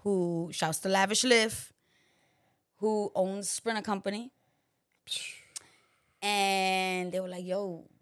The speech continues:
Speaker 1: Jay, you doing interviews.
Speaker 2: Mm-hmm.
Speaker 1: What about we take this to the Sprinter?" And we, and I'm like, "And we pull up."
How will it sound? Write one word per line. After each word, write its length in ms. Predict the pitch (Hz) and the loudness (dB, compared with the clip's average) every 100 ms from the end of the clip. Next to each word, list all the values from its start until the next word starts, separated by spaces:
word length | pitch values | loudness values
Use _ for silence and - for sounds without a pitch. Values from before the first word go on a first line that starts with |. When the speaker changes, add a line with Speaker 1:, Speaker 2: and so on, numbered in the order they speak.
| _ | _
Speaker 1:
Jay, 500 | - - 214 175 156 139 _ _ _ | -10 -4 -4 -4 -6 -12 _ _ _
you 100 | - 170 | -20 -12
doing 260 | 160 233 294 | -6 -4 -4
interviews. 640 | 180 165 147 151 151 175 - - | -6 -10 -14 -18 -18 -20 -20 -20
Speaker 2:
Mm-hmm. 160 | 87 90 87 - | -20 -20 -20 -20
Speaker 1:
What 120 | 113 - | -20 -14
about 240 | - 277 | -10 -8
we 300 | 277 269 240 _ _ _ _ _ _ _ _ _ _ _ _ _ _ - | -10 -14 -18 _ _ _ _ _ _ _ _ _ _ _ _ _ _ -20
take 220 | 190 - | -20 -20
this 200 | - - | -20 -20
to 60 | 208 | -20
the 60 | |
Sprinter?" 540 | - - 185 170 170 185 214 _ _ _ _ _ _ _ _ _ _ _ _ | -20 -12 -10 -8 -10 -16 _ _ _ _ _ _ _ _ _ _ _ _ _
And 100 | 170 165 185 | -20 -20 -20
we, 400 | 180 208 208 202 - | -20 -18 -20 -18 -18
and 80 | |
I'm 140 | 160 180 | -16 -18
like, 160 | 185 175 | -18 -20
"And 140 | 165 | -20
we 100 | 185 185 _ | -20 -20 _
pull 220 | 165 170 | -20 -16
up." 260 | 240 - | -14 -14